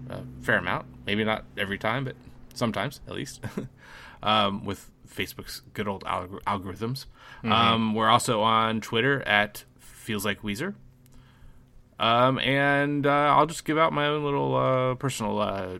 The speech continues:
Speaker 1: Twitter hand-, Twitter handle and Instagram both. Uh, uh, Twitter, well, actually, Twitter is Lucky Mustard for my, uh, personal. Um, and then, uh, on Instagram, just add an I N G to that, at Lucky Mustardine.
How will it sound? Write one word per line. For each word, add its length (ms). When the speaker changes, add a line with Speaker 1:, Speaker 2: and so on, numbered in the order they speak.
Speaker 1:
Twitter 280
hand-, 260
Twitter 260
handle 340
and 140
Instagram 400
both. 300
Uh, 340
uh, 160
Twitter, 520
well, 100
actually, 220
Twitter 340
is 260
Lucky 240
Mustard 400
for 100
my, 300
uh, 100
personal. 480
Um, 320
and 180
then, 220
uh, 420
on 180
Instagram, 360
just 180
add 200
an 100
I 160
N 140
G 300
to 100
that, 200
at 180
Lucky 220
Mustardine. 460